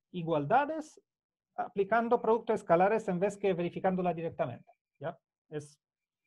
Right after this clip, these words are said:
lo puedo aplicar para un vector igual a cero, para dos vectores o para operadores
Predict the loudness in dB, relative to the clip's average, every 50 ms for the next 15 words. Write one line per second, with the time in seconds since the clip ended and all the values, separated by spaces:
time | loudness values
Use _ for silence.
0 | _ _ _ -12 -8 -2 0 0 0 0 -2 -2 -2 -2 -2 -2 0 0 0 2
1 | 2 2 2 2 0 -4 -6 _ -8 -4 -2 -2 0 -2 -2 -2 0 0 0 0
2 | -2 -12 _ _ _ _ _ -10 -6 -2 0 2 2 2 0 -2 -2 -4 -2 -2
3 | -2 -4 -4 -2 0 0 2 2 0 -2 -4 -2 -4 -6 -6 -2 -2 -2 0 0
4 | -2 -4 -6 -10 -12 -6 -6 -4 -2 0 2 4 6 6 6 4 2 0 -2 2
5 | 2 4 4 4 4 2 0 0 -2 -4 -6